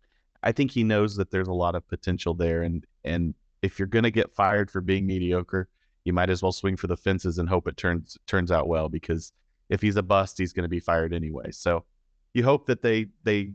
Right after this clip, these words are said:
they bring back a healthy Jonathan Taylor and, and they supplement those receivers, Alec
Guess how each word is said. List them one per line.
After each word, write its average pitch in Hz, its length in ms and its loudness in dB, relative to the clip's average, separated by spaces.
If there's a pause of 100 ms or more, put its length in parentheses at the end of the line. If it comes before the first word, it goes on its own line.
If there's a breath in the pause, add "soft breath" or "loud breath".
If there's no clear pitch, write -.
(300)
they 113 80 4
bring 110 220 0
back 101 220 0
a 98 40 -2
healthy 101 260 0
Jonathan 95 460 -2
Taylor 95 480 2
and, 87 220 -4
and 90 180 -2
they 87 100 2
supplement 92 840 0
those 87 420 0
receivers, 92 640 0
Alec 90 260 2